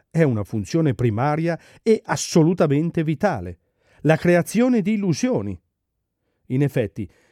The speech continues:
se domani usciste da questo universo mest e andaste a sedere su una nuvoletta rosa, fareste probabilmente questo.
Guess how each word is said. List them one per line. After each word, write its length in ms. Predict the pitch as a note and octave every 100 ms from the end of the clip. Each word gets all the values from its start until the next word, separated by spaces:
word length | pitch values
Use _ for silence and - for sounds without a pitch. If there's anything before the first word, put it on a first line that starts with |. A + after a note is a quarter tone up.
| _
se 240 | - B3+
domani 640 | G3 D#3 E3+ F#3 F3 C#3 -
usciste 600 | E3 A#2+ - F#3 - G2+
da 120 | E2+
questo 280 | - C#3+ D3+
universo 420 | B2+ B2 D3 D#3
mest 400 | B2+ A2 - - - _
e 140 | - B3+
andaste 520 | A#3 F3+ G3+ B3 -
a 40 |
sedere 380 | - D3 C3+ D#3+
su 160 | C#3+ D#3+
una 180 | C#3+ B2
nuvoletta 640 | B2 B2 A2+ C3+ C#3+ C3
rosa, 520 | A2+ G#2+ F2+ G2+ B2+ _ _ _ _ _
fareste 400 | - F#3 E3+ G#3
probabilmente 600 | F3+ D#3 D3+ D3 D#3 D#3
questo. 540 | D#3 E3+ - A#2+ G2+